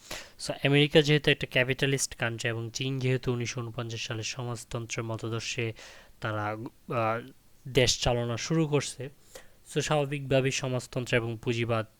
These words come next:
তারা একসাথে কোএক্সিস্ট করতে পারে না। কেন পারে না সেটা নিয়ে আমরা আলোচনা করবো অন্য একদিন, দুইটি বিষয়ে পরস্পর দ্বিমেরু ব্যাপার।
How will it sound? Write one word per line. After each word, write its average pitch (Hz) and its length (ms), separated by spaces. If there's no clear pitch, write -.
তারা 117 180
একসাথে - 340
কোএক্সিস্ট 110 580
করতে 113 320
পারে 117 320
না। 160 100
কেন 175 280
পারে 147 220
না 143 80
সেটা - 240
নিয়ে 131 140
আমরা 123 180
আলোচনা 110 360
করবো 110 260
অন্য 110 180
একদিন, 117 300
দুইটি 113 240
বিষয়ে 107 380
পরস্পর 113 500
দ্বিমেরু 123 540
ব্যাপার। 117 360